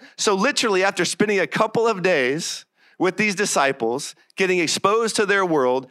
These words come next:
immediately he steps into his dream. Immediately he steps into his new vision. I wanna encourage you that after you write stuff down today, start doing something about it, taking a step towards it.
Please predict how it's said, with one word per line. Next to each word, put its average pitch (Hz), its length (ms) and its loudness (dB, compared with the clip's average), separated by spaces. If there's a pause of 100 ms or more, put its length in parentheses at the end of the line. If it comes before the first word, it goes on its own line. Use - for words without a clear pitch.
(200)
immediately 208 720 0
he 175 160 0
steps 170 300 -2
into 165 180 0
his 170 140 -2
dream. 202 400 -2
Immediately 226 480 0
he 202 80 -2
steps 185 320 -2
into 175 200 0
his 165 140 -2
new 185 160 -2
vision. 196 360 -2 (2250)
I 180 60 4
wanna 240 180 2
encourage 226 500 0
you 170 200 2
that 165 340 -2 (100)
after 214 260 0
you 196 180 0
write 190 220 0
stuff 185 260 -2
down 208 260 2
today, 143 500 0 (240)
start 208 320 0
doing 226 240 2
something 160 340 0
about 107 280 2
it, 82 120 -6 (520)
taking 226 340 -2
a 196 80 2
step - 400 -2
towards 185 400 -2
it. 107 160 -4